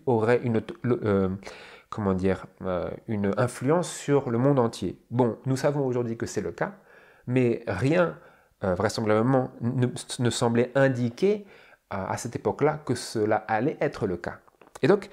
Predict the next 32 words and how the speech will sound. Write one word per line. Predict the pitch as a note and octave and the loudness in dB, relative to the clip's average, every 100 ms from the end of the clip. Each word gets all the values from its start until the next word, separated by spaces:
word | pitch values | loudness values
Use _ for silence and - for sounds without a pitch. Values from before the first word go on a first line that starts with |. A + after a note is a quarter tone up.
| - - | -18 -2
dans | A#2+ A3+ | 2 4
ce | A#3 | 4
contexte-là, | F#3 E3+ D#3+ C#3 - E3+ B3 C4 - - - | 4 4 4 2 2 0 0 -2 -16 -4 2
il | D#3+ | 4
disait, « | C#3+ C#3+ G3+ C4 A2+ | 4 4 4 2 -2
Voilà, | A2+ D#3 E2 - C#3+ | -2 0 -2 -8 -4
nous | C#3+ | 2
n'avons | C#3+ C#3+ | 2 4
pas | G3 | 2
de | C#3+ | 0
perspective, | C3+ B2+ - A#2 - C4+ D#3 _ _ - | -2 -4 -4 -4 -4 -4 -6 _ _ -2
mais | |
voilà | A#2+ D#3+ F#3 | 2 2 2
ce, | F#3 D3 - _ _ | -4 -10 -12 _ _
de | D3+ B2 | -6 0
grande | - B2 D#3 C#3+ | 0 2 2 2
organisation, | B2+ A#2+ A2+ A2+ - B3 - | 2 0 0 0 -2 -4 -4
mais | G#2+ | -4
voilà | A#2+ D#3 | 0 0
ce | - - | -2 -6
que | C#3 | -2
nous | B2+ B2 - | -2 -4 -4
conseillons | F3+ - C3+ G#2+ D#3 G3 - - - - _ _ _ _ _ _ - | -4 -2 -4 -2 -2 -4 -16 -20 -20 -20 _ _ _ _ _ _ -4
au | C3+ | -2
groupe | A#2 D3+ F3 | 2 0 2
local, | C3 B2 G#2+ E2+ - _ _ _ _ _ _ _ - - | 0 0 -4 -6 -14 _ _ _ _ _ _ _ -18 -2
aux | C3 | -2
frères | - - F3 E3+ D3 C3 | 0 0 2 2 0 -2
et | |
sœurs | B2+ - E3+ E3 - | 0 4 4 4 0
orga-, | C3 B2 B2 | 2 4 4
euh, | B2+ A#2+ | 4 2